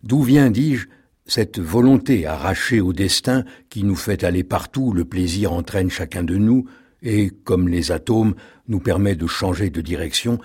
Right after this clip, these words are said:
sans être déterminé par le temps ni par le lieu, mais suivant le gré de notre esprit lui-même ? Car sans aucun doute, de pareils actes ont chez nous leur principe dans la volonté.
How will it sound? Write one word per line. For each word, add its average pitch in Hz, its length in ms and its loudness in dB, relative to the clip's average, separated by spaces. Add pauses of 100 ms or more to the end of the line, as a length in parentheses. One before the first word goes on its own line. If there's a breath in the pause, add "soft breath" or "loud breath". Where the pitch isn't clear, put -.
(140 loud breath)
sans 107 320 -2
être 101 220 -2
déterminé 90 640 -2
par 71 160 -8
le 73 100 -8
temps 107 360 -2
ni 98 140 -2
par 82 180 -6
le 85 120 -6
lieu, 107 380 0 (340 soft breath)
mais 110 300 -2
suivant 95 400 -4
le 80 100 -2
gré 95 300 -4
de 82 120 -6
notre 82 240 -4
esprit 87 320 -6
lui-même ? 76 520 -6 (1300)
Car 107 200 0
sans 123 240 4
aucun 104 260 2
doute, 127 380 -2 (420)
de 104 160 -4
pareils 87 500 0
actes - 320 -2 (120)
ont 92 140 -2
chez 90 240 -4
nous 110 240 4
leur 90 220 -2
principe 90 460 -2
dans 82 160 -4
la 80 100 -4
volonté. 95 560 -2